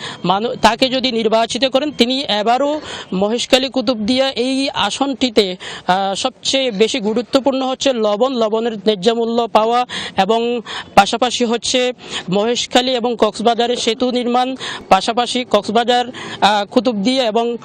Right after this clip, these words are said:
মগনামা এই চ্যানেল ও সেতু নির্মাণ সহ বিভিন্ন প্রতিশ্রুতি দিচ্ছেন। এর পাশাপাশি গ্রামাঞ্চলকে শহরে পরিণত করার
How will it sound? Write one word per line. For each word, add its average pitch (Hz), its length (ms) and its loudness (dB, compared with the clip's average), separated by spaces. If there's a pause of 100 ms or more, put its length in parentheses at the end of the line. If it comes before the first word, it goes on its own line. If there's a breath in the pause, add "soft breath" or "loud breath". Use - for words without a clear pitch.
(260 loud breath)
মগনামা 208 640 0
এই 247 300 -4
চ্যানেল 240 380 0
ও 247 120 2
সেতু 240 320 -2
নির্মাণ 247 360 0
সহ 202 400 -2 (280 loud breath)
বিভিন্ন 285 320 2
প্রতিশ্রুতি 214 540 0
দিচ্ছেন। 185 320 -2
এর 254 220 -4
পাশাপাশি 262 500 0
গ্রামাঞ্চলকে 254 1000 0
শহরে 240 500 -2
পরিণত 254 420 2
করার 254 360 0